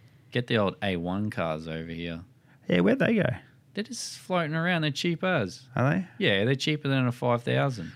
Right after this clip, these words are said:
Speaker 2: What were they? Like, what were they? Do
Speaker 1: They
Speaker 2: you
Speaker 1: got a
Speaker 2: know, motor
Speaker 1: V eight in 'em.
Speaker 2: V eight, yeah.
Speaker 1: They got a bit of downforce, big ass, massive tyres.
Speaker 2: They could have been really popular, eh?
Speaker 1: Oh, dude, you get some category like that, that,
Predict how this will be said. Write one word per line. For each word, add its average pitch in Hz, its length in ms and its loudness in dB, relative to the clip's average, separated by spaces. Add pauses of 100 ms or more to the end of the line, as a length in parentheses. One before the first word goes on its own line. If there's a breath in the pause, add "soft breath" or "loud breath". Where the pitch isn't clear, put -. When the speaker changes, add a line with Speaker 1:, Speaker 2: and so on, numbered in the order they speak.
(120 loud breath)
Speaker 2:
What 220 140 4
were 165 120 6
they? 110 300 4 (140)
Like, 101 220 2
what 139 140 4
were 117 100 4
they? 110 240 4
Do 113 40 -4 (140)
Speaker 1:
They - 120 4
Speaker 2:
you 101 40 6
Speaker 1:
got 104 80 6
a 101 60 4
Speaker 2:
know, 95 80 6
motor 98 160 6
Speaker 1:
V 104 80 4
eight 120 80 0
in 147 120 0
'em. 160 100 0
Speaker 2:
V 117 80 4
eight, 107 240 2 (180)
yeah. 123 100 -4 (320)
Speaker 1:
They 156 80 -4
got 123 120 4
a - 20 -2
bit 90 160 -2
of 90 40 -12
downforce, 110 520 -2 (100)
big 92 160 -4
ass, 82 540 -4
massive 87 420 -8
tyres. 104 500 -8 (460 soft breath)
Speaker 2:
They 165 120 4
could - 120 2
have 165 60 6
been 123 120 6
really 113 180 6
popular, 95 420 2
eh? 107 140 2 (180)
Speaker 1:
Oh, 92 240 2
dude, 90 320 -2
you 131 100 0
get 160 220 0
some 131 200 2
category 113 400 2
like 92 280 0
that, 90 260 2
that, 87 220 -4